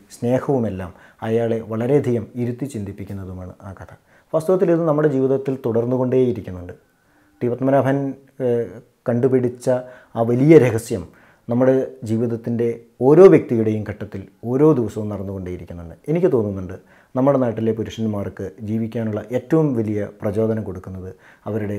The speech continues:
അമ്മയും അവരുടെ ഭാര്യയും പിന്നീട് അവരുടെ മകളും ആയിരിക്കും എന്ന്. പലപ്പോഴും ഇത് നമ്മൾ തിരിച്ചറിയപ്പെടാതെ പോകുന്നുണ്ട്. അവിടെ സംഭവിക്കുന്നത് നമ്മുടെ സ്നേഹം ശരിയായ അർത്ഥത്തിൽ അവരിലേക്ക് കൊടുക്കാൻ പറ്റാതെ വരുമ്പോഴാണ്.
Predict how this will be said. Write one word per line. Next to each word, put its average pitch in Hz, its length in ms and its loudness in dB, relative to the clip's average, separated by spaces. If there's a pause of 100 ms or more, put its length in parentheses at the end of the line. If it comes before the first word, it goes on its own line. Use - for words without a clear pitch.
അമ്മയും 104 400 -8 (260)
അവരുടെ 104 260 -4
ഭാര്യയും 98 460 -8 (180)
പിന്നീട് 110 340 -2 (120)
അവരുടെ 101 300 -10 (180)
മകളും 101 360 -8 (120)
ആയിരിക്കും 90 480 -14 (100)
എന്ന്. 85 200 -16 (600)
പലപ്പോഴും 196 440 6
ഇത് 170 160 4 (260)
നമ്മൾ 151 220 0
തിരിച്ചറിയപ്പെടാതെ 139 840 2
പോകുന്നുണ്ട്. 87 440 -10 (480)
അവിടെ 170 260 10 (120)
സംഭവിക്കുന്നത് 147 640 2
നമ്മുടെ 135 240 2
സ്നേഹം 127 400 -2
ശരിയായ 123 460 2
അർത്ഥത്തിൽ 117 420 -2
അവരിലേക്ക് 101 500 -4 (320)
കൊടുക്കാൻ 113 420 -4
പറ്റാതെ 107 380 -4
വരുമ്പോഴാണ്. 90 480 -10